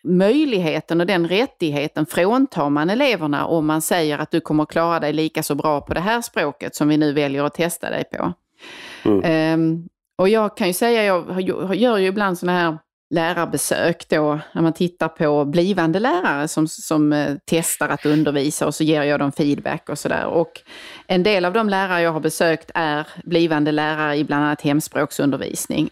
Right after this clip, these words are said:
Speaker 1: Och det absurda uppträder ju då när den här hemspråksundervisningen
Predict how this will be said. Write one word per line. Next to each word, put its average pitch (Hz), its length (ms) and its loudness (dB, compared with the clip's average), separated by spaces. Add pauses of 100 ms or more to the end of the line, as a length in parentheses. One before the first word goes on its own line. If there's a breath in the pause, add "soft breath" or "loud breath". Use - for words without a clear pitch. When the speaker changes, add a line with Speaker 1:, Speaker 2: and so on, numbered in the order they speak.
Speaker 1:
Och 170 320 2 (560 soft breath)
det 170 340 0 (100)
absurda 170 680 2
uppträder 180 680 0
ju 202 80 4
då 208 200 2
när 175 320 0
den 170 120 -2
här 180 120 0
hemspråksundervisningen 160 1300 0